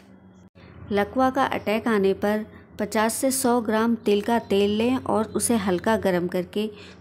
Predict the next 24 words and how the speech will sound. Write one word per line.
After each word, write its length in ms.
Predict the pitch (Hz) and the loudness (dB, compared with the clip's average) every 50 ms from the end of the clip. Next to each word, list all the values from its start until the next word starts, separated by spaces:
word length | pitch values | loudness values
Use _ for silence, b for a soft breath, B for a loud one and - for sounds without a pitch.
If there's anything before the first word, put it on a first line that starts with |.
| B | B
रोगी 320 | 214 196 214 214 208 233 233 | 2 2 2 4 2 0 0
को 160 | - - 262 | 2 2 0
पिलाएं 480 | 262 - 214 190 180 170 170 165 160 160 - - - - - _ - - | 2 2 2 2 4 2 2 0 -2 -4 -6 -14 -20 -20 -20 _ -8 -4
और 140 | 220 240 226 | -2 0 2
लहसुन 440 | 226 220 208 202 196 - 254 247 240 | 2 2 2 0 0 0 0 0 2
को 140 | - 285 277 | 0 0 -2
छीलकर 460 | - - - 233 208 196 - 233 254 | -2 -2 0 0 0 0 0 -2 -4
चबाने 460 | 247 - 240 196 208 208 196 185 180 180 | -2 -2 -2 0 2 2 2 2 2 0
को 160 | - 196 190 | 0 -4 -4
दें। 300 | 175 175 165 156 151 156 165 B B B B B B | 0 0 0 0 0 -4 -8 B B B B B B
साथ 340 | - - 220 214 220 220 - | -4 0 2 2 2 2 0
ही 80 | 269 254 | -2 0
शरीर 380 | - 247 208 196 202 214 208 | 0 0 0 2 0 0 -2
के 120 | - - 247 | -2 -4 -4
जिस 280 | 202 190 247 254 254 - | 0 2 0 0 2 0
हिस्से 280 | 269 254 - - 208 208 | -2 -2 0 -2 -4 -2
पर 180 | 208 233 226 | -2 -2 0
लकवा 380 | 208 185 180 180 - 214 220 226 | 2 0 0 0 -2 -2 0 0
हुआ 260 | 220 202 208 202 196 190 | 0 2 2 2 2 2
हो 180 | 190 202 202 208 202 - | 2 0 -2 -2 -2 -4
उस 120 | 196 - | -6 -6
पर 180 | - - 220 240 | -2 -2 0 0
सेक 360 | 247 - - 190 170 165 - | 0 0 0 -2 -2 -2 -2
करें। 380 | - 165 160 151 147 147 156 | -2 -2 -2 -2 -2 -4 -6